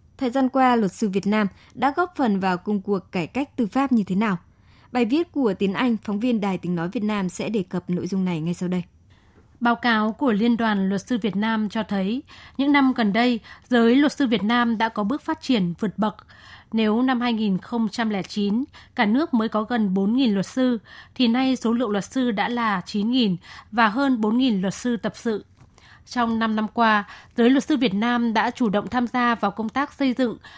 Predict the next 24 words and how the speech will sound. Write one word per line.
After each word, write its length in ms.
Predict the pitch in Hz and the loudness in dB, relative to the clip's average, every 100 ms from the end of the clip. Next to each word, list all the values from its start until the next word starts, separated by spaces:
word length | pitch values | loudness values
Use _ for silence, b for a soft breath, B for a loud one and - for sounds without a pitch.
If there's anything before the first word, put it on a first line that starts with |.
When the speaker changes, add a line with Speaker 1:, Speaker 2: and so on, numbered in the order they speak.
| B | B
Speaker 2:
và 260 | 202 220 208 | 2 4 4
tuyên 200 | 269 254 | 2 0
truyền 200 | 269 196 | 0 -2
pháp 140 | 254 | -2
luật 220 | 262 208 - | -2 -2 -4
rất 160 | 269 - | -6 -2
hiệu 160 | 269 - | -2 -2
quả. 340 | 214 202 165 B B B B | 2 2 0 B B B B
Đặc 160 | 240 214 | 0 2
biệt, 260 | 247 - - | 0 0 -4
luật 200 | 220 - | -4 -2
sư 220 | 285 277 | -2 -2
đã 120 | 233 | -2
tham 180 | 254 254 | -4 -4
gia 120 | 254 240 | -2 -2
bào 260 | 214 190 | 0 -2
chữa, 380 | - 233 202 294 B B B | -2 -4 -2 -4 B B B
bảo 120 | 233 | 0
vệ 180 | 202 220 | 0 -2
quyền, 360 | 190 247 220 185 - | -2 0 2 0 -2
lợi 160 | 214 | -2
ích 160 | 247 285 | -2 -2
hợp 180 | 208 - | -4 -4
pháp 220 | 262 | -6